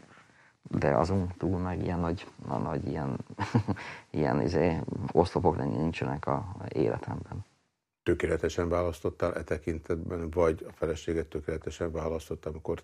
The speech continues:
Speaker 2: téged választott ezekben a döntésekben? Tehát ahogy ti ezt az életet élitek, abban tökéletesen, tökéletes párt alkottok, ha a kérdés érthető?
Speaker 1: Ö, tö-, tökre ugyanúgy gondol-, vagy hasonlóan gondolkozunk, és meg tudjuk beszélni a dolgokat, tehát, hogy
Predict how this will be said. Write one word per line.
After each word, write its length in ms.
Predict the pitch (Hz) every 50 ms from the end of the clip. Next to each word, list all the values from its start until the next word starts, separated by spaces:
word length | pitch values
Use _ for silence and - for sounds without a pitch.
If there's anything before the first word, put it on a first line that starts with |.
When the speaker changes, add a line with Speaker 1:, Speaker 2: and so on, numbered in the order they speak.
| _
Speaker 2:
téged 320 | - 85 80 78 78 73 78
választott 600 | 78 76 78 82 82 82 - - 87 82 76 - -
ezekben 480 | - 78 - 78 73 73 73 78 78
a 60 | 78
döntésekben? 800 | 71 69 76 73 71 73 - 78 76 - 95 90 85 78 78 76
Tehát 200 | 73 - 76 -
ahogy 260 | 85 85 80 80 78 -
ti 220 | - - 82 78
ezt 180 | 73 - - -
az 120 | 78 78
életet 380 | 78 78 85 82 - 78 78 -
élitek, 440 | 78 80 80 80 80 - 82 - -
abban 280 | 76 76 - - 71
tökéletesen, 760 | - - - - 78 73 - - - 76 - - 78 76 78 - - - - - - - _ -
tökéletes 500 | 95 85 - 85 76 76 - 80 76 -
párt 280 | - 80 78 76 -
alkottok, 500 | - 80 80 - - 82 - - 80 76
ha 100 | - 80
a 100 | 73 71
kérdés 420 | - 80 80 69 71 76 69 - -
érthető? 580 | 71 71 - - - 92 - - - 73 76 - _ _ - - - - - - - _
Speaker 1:
Ö, 480 | - - 120 120 123 120 120 120 120 - - - - - - -
tö-, 200 | - - 107 73
tökre 380 | - - 113 98 - 98 90 82
ugyanúgy 480 | 67 53 85 90 90 85 85 80 80 82
gondol-, 240 | 80 73 65 64
vagy 140 | 58 67 71
hasonlóan 540 | - - 80 - - - 80 73 69 71 69
gondolkozunk, 720 | - - 65 53 60 71 - - - 82 87 78 78 -
és 120 | - -
meg 160 | - 87 82 -
tudjuk 260 | - 82 80 80 85
beszélni 480 | 82 78 80 80 - - 62 64 62
a 40 | 53
dolgokat, 360 | - 53 - - - - -
tehát, 180 | - - 80 -
hogy 200 | - - - -